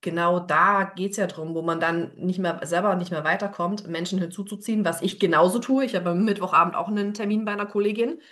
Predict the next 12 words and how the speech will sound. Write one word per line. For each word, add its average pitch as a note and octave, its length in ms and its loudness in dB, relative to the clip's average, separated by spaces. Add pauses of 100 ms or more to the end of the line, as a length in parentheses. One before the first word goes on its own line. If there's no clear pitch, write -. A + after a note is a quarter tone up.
(420)
weil F3+ 140 -4
ich F3+ 80 -6
gesagt F#3 200 -4
habe, F3 100 -4
so, F#3+ 180 2
ich G3 140 0
habe F3+ 100 -2
jetzt F3+ 140 -8
hier - 140 2
alle F#3+ 140 4
meine E3+ 280 0
Werte, F#3+ 280 2